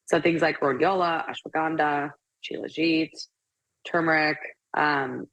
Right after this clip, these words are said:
holy basil is one of my favorites. There's, like, ones from every single culture in the world.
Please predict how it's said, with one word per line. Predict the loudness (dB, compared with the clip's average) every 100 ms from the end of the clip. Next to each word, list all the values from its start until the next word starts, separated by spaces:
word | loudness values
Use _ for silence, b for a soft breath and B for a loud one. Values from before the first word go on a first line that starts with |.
| -8
holy | 0 2 4
basil | 4 2 0
is |
one | -2 -4
of |
my | -6 -2
favorites. | 0 2 0 -2 -8 -20 _ _ _ _ -6
There's, | -4 0
like, | -2 0
ones | -2 -2
from | -2
every | 0 0
single | -2 -4 -6
culture | -4 -6 -2 -2
in | 0
the | 0
world. | 0 0 0 -2